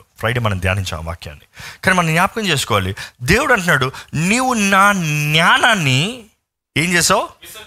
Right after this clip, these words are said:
విసర్జించావు. You refused." వద్దన్నావు, వద్దన్నావు, "వద్దు, నువ్వు చెప్పొద్దు, నువ్వు చెప్తే నాకు వద్దులే, నాకు తెలుసులే." ఈరోజు ఎంతమంది అండి ఏదైనా చెప్తే వింటారు? "ఏది చెప్పినా నాకు తెలుసు, నాకు తెలుసు, నాకు తెలుసు."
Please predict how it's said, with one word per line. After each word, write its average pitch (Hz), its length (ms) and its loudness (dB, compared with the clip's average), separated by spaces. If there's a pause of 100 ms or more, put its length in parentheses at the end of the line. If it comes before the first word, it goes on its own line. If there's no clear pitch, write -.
(280)
విసర్జించావు. 175 640 2
You 190 400 0
refused." 349 640 -2
వద్దన్నావు, 214 560 2 (360)
వద్దన్నావు, 202 460 2 (500)
"వద్దు, 247 180 2
నువ్వు 190 180 0
చెప్పొద్దు, 196 440 0 (500)
నువ్వు 208 200 2
చెప్తే 285 240 2
నాకు 285 220 4
వద్దులే, 247 280 2
నాకు 208 160 2
తెలుసులే." 202 760 -2
ఈరోజు 180 240 -6
ఎంతమంది 175 380 -2
అండి 90 300 -6
ఏదైనా 139 180 -4
చెప్తే 131 260 -4
వింటారు? 113 400 -2 (420)
"ఏది 151 240 2
చెప్పినా 165 220 0
నాకు 139 220 2
తెలుసు, 135 220 -4
నాకు 117 200 0
తెలుసు, 110 220 -6
నాకు 90 160 -6
తెలుసు." - 360 -12